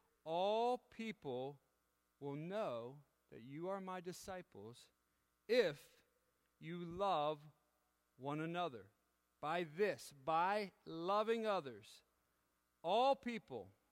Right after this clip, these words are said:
the world at large, will know that you are my disciples if you have love for one another." The title of this message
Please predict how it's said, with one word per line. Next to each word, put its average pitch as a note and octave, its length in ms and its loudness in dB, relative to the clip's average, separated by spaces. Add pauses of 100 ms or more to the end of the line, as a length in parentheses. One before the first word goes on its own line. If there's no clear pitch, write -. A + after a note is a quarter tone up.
(160)
the C3 80 -10
world F#3+ 400 -2
at E3+ 140 -4
large, D3+ 340 2
will D3+ 180 -2
know E3 380 0
that F#3 200 -4
you G#3 340 -4
are F3+ 260 0
my F#3+ 260 -2
disciples C#3 840 -6 (720)
if E3 300 -6
you F#3 160 -8
have F3 240 -2
love C#3+ 460 -2 (680)
for C#3+ 100 -4
one B2+ 220 -4
another." C3+ 420 -2
The A#2 120 -14
title F3+ 340 -2
of E3 60 -6
this F3 200 -6
message D#3 640 -8